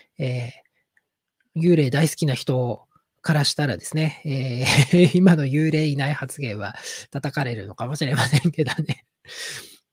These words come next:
はい。えー、まあ、とにかくですね、まあ、ここで言う意味でのね、幽霊は、ね、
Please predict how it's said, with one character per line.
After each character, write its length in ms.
は 180
い。 60
え 640
ー、 20
ま 100
あ、 20
と 100
に 100
か 80
く 80
で 80
す 100
ね、 240
ま 100
あ、 20
こ 120
こ 100
で 160
言 380
う 100
意 100
味 140
で 100
の 120
ね、 300
幽 220
霊 160
は、 300
ね、 240